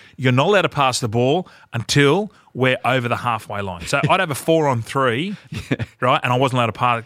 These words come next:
Speaker 1: I had Gus in my hair. He says, "Mate, don't. Just try and get, as soon as you step over the halfway line, you can pass the ball."
Speaker 2: Then you can.
Speaker 1: 'Cause
Speaker 2: Did
Speaker 1: I
Speaker 2: you
Speaker 1: f-, I like the,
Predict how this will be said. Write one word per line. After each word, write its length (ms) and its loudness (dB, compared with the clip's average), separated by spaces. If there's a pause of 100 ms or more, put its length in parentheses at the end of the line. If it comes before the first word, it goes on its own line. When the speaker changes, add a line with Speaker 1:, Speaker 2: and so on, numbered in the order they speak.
Speaker 1:
I 100 -6
had 140 -4
Gus 220 -4
in 80 -6
my 80 -4
hair. 140 -4
He 60 0
says, 100 -6
"Mate, 160 0
don't. 240 0
Just 160 -6
try 100 2
and 80 0
get, 140 -8
as 60 -10
soon 100 2
as 120 0
you 60 -2
step 220 -2
over 160 0
the 100 0
halfway 420 0
line, 360 -2 (840)
you 180 0
can 100 -2
pass 280 -2
the 80 -8
ball." 200 -4
Speaker 2:
Then 140 0
you 80 -4
can. 140 -12 (120)
Speaker 1:
'Cause 120 -2
Speaker 2:
Did 20 4
Speaker 1:
I 20 4
Speaker 2:
you 60 4
Speaker 1:
f-, 160 -4
I 100 4
like 240 0
the, 140 -4